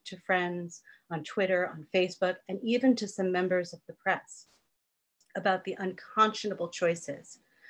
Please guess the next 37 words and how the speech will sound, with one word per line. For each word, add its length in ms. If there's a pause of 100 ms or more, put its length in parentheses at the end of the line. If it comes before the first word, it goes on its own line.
(160)
choices 460
that 120
encourage, 800 (920)
that 180
some 220
leaders, 260
I'm 100
sorry, 240 (300)
uh, 280 (280)
some 160
mem-, 180
I 140
never, 400
blah, 140
blah, 200 (280)
blah, 100
some 180
unconscionable 500
choices 420
that 160
some 180
leaders 260
are 60
making 360
in 80
this 160
time 300
of 140
impossible 580
choices. 680 (580)
Choices 480
that 140
encourage 520
maintaining 560
cultures 480
of 100
secrecy, 760